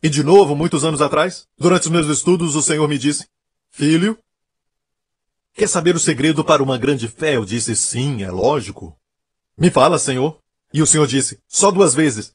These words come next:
mencionei nos evangelhos que alguém teve grande fé. Uma vez foi o centurião, e a outra vez foi a mulher sirofenícia. Ó mulher, grande é a tua fé."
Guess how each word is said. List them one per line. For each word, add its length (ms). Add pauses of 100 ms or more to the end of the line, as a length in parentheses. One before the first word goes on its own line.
(140)
mencionei 680 (920)
nos 200
evangelhos 720 (140)
que 80
alguém 300
teve 260
grande 380
fé. 320 (100)
Uma 180
vez 200
foi 140
o 20
centurião, 680 (1200)
e 60
a 60
outra 400
vez 420
foi 420 (200)
a 100
mulher 340
sirofenícia. 880 (920)
Ó 160
mulher, 320
grande 300
é 20
a 40
tua 220
fé." 300